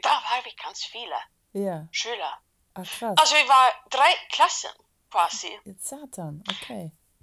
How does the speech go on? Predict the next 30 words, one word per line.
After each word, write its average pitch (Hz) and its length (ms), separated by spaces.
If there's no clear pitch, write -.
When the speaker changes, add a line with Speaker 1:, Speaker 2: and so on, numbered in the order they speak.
Speaker 1:
Und 262 200
bei 247 220
Gymnasium, 262 680
weil 254 220
wir 233 260
nicht 269 220
so - 80
viele, 220 300
die 214 160
da 208 100
weiterhin 214 440
gemacht 233 480
hat. 285 100
Und 254 180
danach 247 460
habe 240 240
ich 233 100
viel, 320 380
viel 254 320
selber 240 540
weitergemacht. 196 920
Wie 202 280
chatten, - 520
wie 294 160
Radio 214 500
hören, 180 400
wie 262 260
Fernseh 208 760
gucken, - 400
wie 285 300